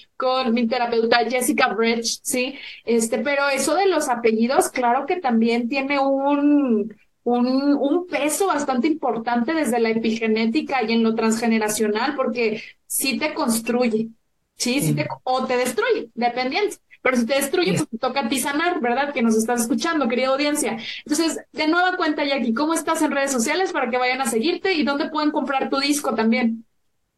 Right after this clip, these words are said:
Speaker 2: El disco lo tienen que hacer por medio de mí.
Speaker 1: Ok,
Speaker 2: ¿Ya?
Speaker 1: ok.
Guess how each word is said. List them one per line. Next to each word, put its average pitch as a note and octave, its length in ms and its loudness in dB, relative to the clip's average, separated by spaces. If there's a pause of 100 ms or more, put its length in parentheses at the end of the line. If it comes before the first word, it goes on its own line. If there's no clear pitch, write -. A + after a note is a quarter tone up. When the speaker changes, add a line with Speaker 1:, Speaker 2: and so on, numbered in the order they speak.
(120)
Speaker 2:
El G3+ 140 4
disco A#3+ 240 0
lo C4 120 2
tienen A3+ 200 2
que G#3+ 80 0
hacer F#3+ 240 -2
por F3 160 -2
medio E3 220 0
de D3+ 140 2
mí. G3+ 360 2 (680)
Speaker 1:
Ok, C4 140 0
Speaker 2:
¿Ya? A#3 260 0 (420)
Speaker 1:
ok. B3+ 180 -2